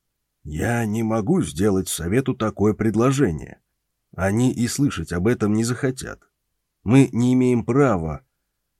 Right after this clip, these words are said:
Нельзя позволить чужому объекту из космоса получить о нас хоть какую-нибудь информацию, пока мы сами не разберёмся, что он собой представляет.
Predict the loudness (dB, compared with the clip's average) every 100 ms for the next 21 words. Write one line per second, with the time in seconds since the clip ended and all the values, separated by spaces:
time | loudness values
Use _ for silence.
0 | _ -2 2 4 4 4 2 2 -2 0
1 | 0 0 -2 -2 -2 0 2 2 0 -2
2 | -4 0 0 0 -4 -6 -2 -2 0 -4
3 | -4 -4 -2 -2 -2 -4 -4 -4 -2 -4
4 | -4 -4 -2 -6 -2 -2 0 0 0 -2
5 | -4 -4 -2 0 -2 -4 -12 -16 _ _
6 | _ _ _ -2 0 2 2 2 0 0
7 | 2 2 0 0 2 2 4 4 2 0
8 | -4 -2 2 4 4 2 0 0 -2 -4
9 | -8 -6 -4 -4 -6 -10